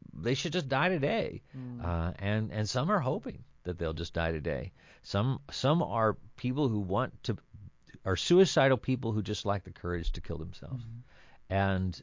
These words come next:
Speaker 1: that is, uh, such a sad place to be. And, and never do I wanna give the implication that, I, I mean, s-, the thing is, if you can get the strength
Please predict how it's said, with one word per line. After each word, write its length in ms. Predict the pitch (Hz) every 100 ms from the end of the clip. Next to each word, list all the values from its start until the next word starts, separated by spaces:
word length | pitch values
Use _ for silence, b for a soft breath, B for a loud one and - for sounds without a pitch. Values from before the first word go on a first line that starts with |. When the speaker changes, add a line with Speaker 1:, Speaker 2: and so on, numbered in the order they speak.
| -
Speaker 1:
that 340 | 90 107 123 -
is, 360 | 101 92 -
uh, 300 | 95 90 87 - 101
such 300 | - 117 117
a 80 |
sad 600 | 101 - 107 107 110 104 -
place 540 | 110 101 107 - - b b b b _
to 120 | -
be. 500 | 90 107 98 62 - b b b -
And, 340 | 98 98 92 98 -
and 200 | 110 151
never 240 | 185 196
do 80 | 147
I 60 |
wanna 160 | 117 107
give 120 | 104
the 120 | 98
implication 760 | 98 90 87 113 123 - 85 82
that, 420 | 82 80 65 - -
I, 140 | 98 -
I 100 | 107
mean, 480 | 113 95 - 58 53
s-, 160 | 104 - _ _
the 100 | 110
thing 200 | 101 151
is, 300 | 151 156 95 b b b _ _
if 160 | 120 98
you 220 | 113 240
can 240 | 285 220 113
get 260 | 110 110
the 220 | - 95 90
strength 1000 | - - 113 104 80 - - - -